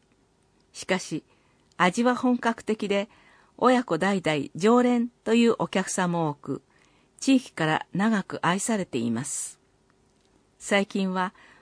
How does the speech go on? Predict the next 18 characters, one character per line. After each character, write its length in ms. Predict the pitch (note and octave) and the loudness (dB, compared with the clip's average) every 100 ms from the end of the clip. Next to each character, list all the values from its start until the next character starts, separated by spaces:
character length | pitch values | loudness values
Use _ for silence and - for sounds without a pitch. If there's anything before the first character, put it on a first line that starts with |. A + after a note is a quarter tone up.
| _ | _
そ 180 | - C#4+ | -2 2
ば 180 | B3+ G3+ | 4 4
を 60 | D#3+ | 2
好 160 | F#3+ | 2
ん 220 | G#3+ B3 | 4 4
で 100 | F3+ F3 | 2 0
食 120 | E3+ | 2
べ 100 | F3 | 2
る 80 | D#3 | 2
子 140 | E3+ | 0
供 200 | F3 F3 | 0 2
が 80 | E3+ | -2
増 180 | G3+ B3 | 2 2
え 80 | A3 | 2
て 80 | |
い 100 | C#3 | 0
る 100 | C#3 | 0
そ 380 | C#3 - C3 - | -4 -6 -8 -10